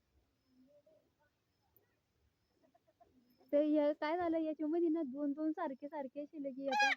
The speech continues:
हे एक आहे. तर याच्यामध्ये हे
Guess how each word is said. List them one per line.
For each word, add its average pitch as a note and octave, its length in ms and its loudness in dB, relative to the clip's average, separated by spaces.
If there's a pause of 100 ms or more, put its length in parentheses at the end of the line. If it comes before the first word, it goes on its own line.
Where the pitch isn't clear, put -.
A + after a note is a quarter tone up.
(120)
हे C5 160 0
एक C5+ 120 2
आहे. G5 280 2 (3000)
तर C4+ 320 0
याच्यामध्ये D4 580 -2
हे C#4 460 0